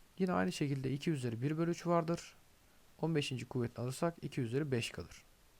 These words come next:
Yani şu bölümleri de sadeleştirdiğimizde x sayısının üçün kübü olduğunu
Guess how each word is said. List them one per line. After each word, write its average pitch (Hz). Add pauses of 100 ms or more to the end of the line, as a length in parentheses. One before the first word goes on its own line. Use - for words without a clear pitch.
(120)
Yani 170 (140)
şu -
bölümleri 120
de 104
sadeleştirdiğimizde 160 (120)
x 175
sayısının 165 (260)
üçün 156
kübü 151
olduğunu 147